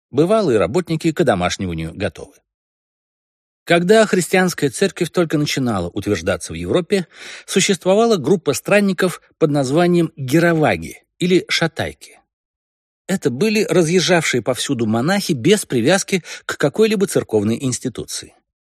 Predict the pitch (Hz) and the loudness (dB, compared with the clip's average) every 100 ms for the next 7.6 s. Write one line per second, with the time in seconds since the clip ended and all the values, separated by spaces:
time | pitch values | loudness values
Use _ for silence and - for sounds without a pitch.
0 | _ _ - 220 - 165 208 214 202 - | _ _ -2 -2 0 0 2 0 -2 -4
1 | 147 160 160 156 185 180 113 - - - | -2 2 2 2 2 2 2 -4 -12 -14
2 | - _ - 110 - 143 80 - - _ | -18 _ -8 -4 0 -2 -2 -12 -20 _
3 | _ _ - 135 131 139 208 202 175 135 | _ _ -6 0 2 4 2 0 0 0
4 | 95 92 104 139 196 - 92 98 - 185 | 0 0 0 0 -2 -4 -4 -4 -2 -4
5 | 80 - _ - - - - 220 247 220 | -4 -12 _ -20 -20 -8 -4 0 0 2
6 | 165 156 123 - 202 185 180 143 156 170 | 0 2 0 4 2 4 0 2 2 2
7 | 120 101 98 185 220 220 | 0 -2 0 0 0 -2